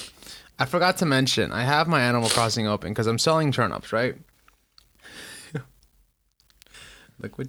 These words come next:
look what the, look what my homie said. What the fuck is this? Look. Hold on.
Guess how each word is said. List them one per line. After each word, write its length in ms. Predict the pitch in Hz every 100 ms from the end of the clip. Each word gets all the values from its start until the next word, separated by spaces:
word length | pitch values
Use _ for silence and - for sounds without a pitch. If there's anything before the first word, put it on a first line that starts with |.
| - -
look 200 | 120 147
what 160 | 143
the, 260 | 120 107 -
look 160 | 123 127
what 40 |
my 160 | 123 113
homie 240 | 113 110 104
said. 300 | 98 - - _ -
What 180 | -
the 120 | 127 123 _ -
fuck 300 | 165 147 - -
is 220 | 147 131
this? 300 | 110 - 120
Look. 280 | 95 - _ _ _ _ _ _ _ _ _ _ _ _ _ _ -
Hold 120 | 117
on. 100 | -